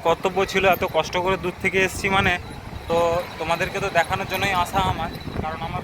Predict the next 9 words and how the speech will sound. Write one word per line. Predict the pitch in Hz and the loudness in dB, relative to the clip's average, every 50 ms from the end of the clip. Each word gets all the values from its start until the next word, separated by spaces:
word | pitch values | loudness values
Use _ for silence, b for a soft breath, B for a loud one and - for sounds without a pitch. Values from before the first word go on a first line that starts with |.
| 156 160 | -6 -8
কর্তব্য | 165 170 - 196 190 185 190 - 196 | -10 -8 -10 -10 -8 -10 -8 -8 -6
তোমাদের | 185 180 180 185 180 180 | -8 -6 -6 -4 -2 -2
কাছে | 180 - 190 180 - | -2 -2 -4 -4 -2
ভালো | 165 165 170 170 | -2 0 2 2
ভালো | 175 175 170 180 | 2 2 2 2
কন্টেন্ট | 170 160 - - 185 190 185 175 175 | 0 0 4 2 2 2 4 2 2
দেখানোর। | 165 160 160 156 160 170 - - - - - - - - - - - - - - - - - - | 2 2 -2 -4 -4 -6 -8 -10 -12 -12 -10 -12 -10 -10 -10 -10 -8 -8 -8 -8 -8 -8 -6 2
তো | - 185 190 | 4 4 4
আমার | 196 202 202 | 4 2 0